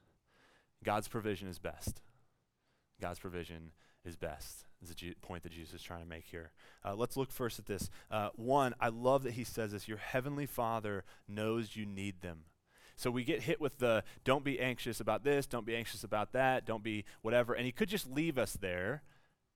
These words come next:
But he says, "No, don't you understand that your Father knows that you need them?"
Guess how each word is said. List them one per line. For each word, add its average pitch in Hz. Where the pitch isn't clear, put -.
But 127
he 123
says, 127
"No, 131
don't 139
you 160
understand 135
that -
your 120
Father 120
knows 110
that 107
you 104
need 92
them?" 82